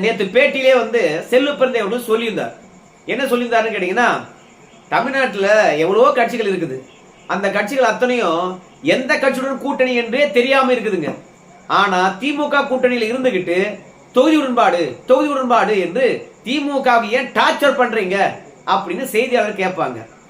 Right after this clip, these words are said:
அதுக்கு செல்வ பிறந்தே அவர்கள் சொல்லுவாரு, "நாங்க கடைசி நேரத்துல தொகுதி உடன்பாடு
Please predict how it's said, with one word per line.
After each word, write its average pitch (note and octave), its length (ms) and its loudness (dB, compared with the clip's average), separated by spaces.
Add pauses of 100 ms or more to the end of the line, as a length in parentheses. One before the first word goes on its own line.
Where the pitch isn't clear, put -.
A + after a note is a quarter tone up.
(380)
அதுக்கு G3 420 -2
செல்வ B3 300 -2
பிறந்தே A#3+ 280 2
அவர்கள் G3 260 -4
சொல்லுவாரு, G#3 380 0 (1300)
"நாங்க G3+ 320 0 (100)
கடைசி A3+ 380 0 (340)
நேரத்துல A#3+ 400 2 (600)
தொகுதி D4 220 2
உடன்பாடு B3+ 380 2